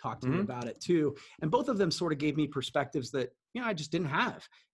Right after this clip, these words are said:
Speaker 2: Yeah.
Speaker 1: And at the end of it, I was like, "Okay, cool." I felt like I learned something out of that. And so if we bring up a topic, discuss it in the light, which I
Speaker 2: Yeah.
Speaker 1: think was sort of the point of this
Speaker 2: Yes.
Speaker 1: exercise.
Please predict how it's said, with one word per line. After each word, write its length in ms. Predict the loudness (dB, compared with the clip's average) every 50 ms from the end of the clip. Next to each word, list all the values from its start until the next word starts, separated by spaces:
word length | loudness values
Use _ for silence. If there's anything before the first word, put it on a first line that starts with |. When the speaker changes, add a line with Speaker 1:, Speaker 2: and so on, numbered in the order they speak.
| -4 0
Speaker 2:
Yeah. 120 | 0 2
Speaker 1:
And 140 | 2 0 0 -2
at 100 | -2 -2
the 120 | 0 2 2
end 100 | 4 4
of 80 | 2
it, 80 | 2 2
I 60 | 2
was 140 | 2 0 0
like, 200 | -2 -2 0 0
"Okay, 340 | 0 2 2 2 0 0 -4 -8
cool." 240 | -2 0 0 0 0 -2
I 60 | -4
felt 200 | 0 0 2 2
like 140 | 2 0 0
I 80 | 0
learned 340 | 0 0 0 2 2 0 0
something 320 | 0 0 0 2 2 2
out 100 | 4 4
of 60 | 4 4
that. 200 | 4 4 2 0
And 80 | -2 0
so 240 | 2 4 4 4
if 240 | 4 2 0 0 0
we 100 | -2 -2
bring 260 | -2 0 0 2 2
up 120 | 2 0 -2
a 40 | -4
topic, 540 | -8 -6 -6 -6 -4 -2 -4 -4 -4 -6 -10 -20 -20 -20 -20 -16 _ 0
discuss 500 | 0 0 0 0 0 0 0 0 0 0
it 140 | -2 -2 -2 -6 _ _
in 240 | 4 4 6 6 6
the 100 | 4 4
light, 460 | 2 0 -2 -2 0 0 0 0 0 -4 -14 _ _ _
which 180 | -4 -2 0 2
I 40 | 4
Speaker 2:
Yeah. 80 | 4
Speaker 1:
think 120 | 4 4 2
was 160 | 0 -4 -4
sort 240 | -6 -2 -2 0 0
of 40 |
the 80 | 0 -2
point 260 | -2 -2 -2 0 0
of 100 | 0 2
this 280 | 2 0 0 0 -6 -10 -12 -18 -20 -16 -10
Speaker 2:
Yes. 80 | -6 -6 -2
Speaker 1:
exercise. 500 | 0 0 0 0 0 -2 0 0 -2 -2